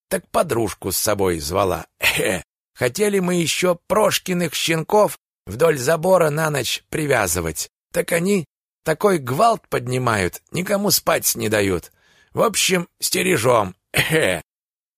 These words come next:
Примите мои поздравления, ваше сиятельство. Разведка, контрразведка, аналитика. Подворье превращено в крепость с каким-никаким, но гарнизоном.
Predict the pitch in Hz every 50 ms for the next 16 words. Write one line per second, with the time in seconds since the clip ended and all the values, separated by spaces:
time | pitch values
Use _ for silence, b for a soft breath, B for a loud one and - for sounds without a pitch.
0 | _ _ _ _ _ _ _ _ _ - 104 113 117 135 196 226 202 - - -
1 | 208 185 170 160 160 175 175 - 175 143 123 120 131 147 143 135 151 170 185 175
2 | 143 104 92 90 85 78 82 - - 95 92 101 95 - - 92 82 - - 95
3 | 90 87 87 80 76 - 78 73 67 - - - 69 64 - - _ _ _ _
4 | _ _ _ _ _ _ _ 98 101 120 131 123 120 139 180 214 208 - - -
5 | - 180 180 170 - _ - 139 139 127 110 - - 107 101 85 85 98 131 180
6 | 185 - - - - 156 147 147 - - _ _ - 175 175 120 90 87 113 156
7 | 156 - - 139 - - 135 131 127 - _ _ _ _ _ _ _ - 104 107
8 | 107 113 170 208 202 202 196 190 170 - 151 147 139 120 120 120 104 - - -
9 | 120 120 120 160 180 - - - - 110 147 180 175 - 175 156 - - - -
10 | - _ _ _ _ _ - - - - 135 131 - 208 214 208 196 175 160 -
11 | 156 143 135 - 175 185 175 151 123 131 160 165 165 143 127 147 147 143 135 139
12 | 135 110 95 92 95 90 85 78 78 78 76 73 69